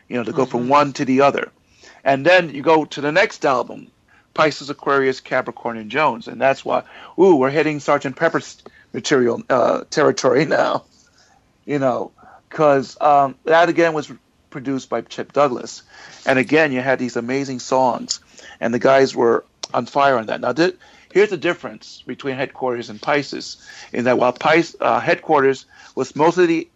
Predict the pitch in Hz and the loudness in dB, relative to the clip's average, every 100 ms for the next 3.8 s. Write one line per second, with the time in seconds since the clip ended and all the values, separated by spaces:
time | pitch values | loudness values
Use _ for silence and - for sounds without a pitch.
0 | _ 135 139 135 120 113 - _ - 131 | _ -4 -4 -4 -8 -8 -14 _ -4 -2
1 | 123 120 127 _ - - - 127 - 170 | -2 -6 -12 _ -20 -20 -8 -8 0 2
2 | 165 165 - 156 143 131 131 139 - 120 | 2 0 -4 -2 2 0 0 -2 -4 -10
3 | 113 - 123 117 120 147 135 - | -12 -10 -6 -6 -2 0 0 -2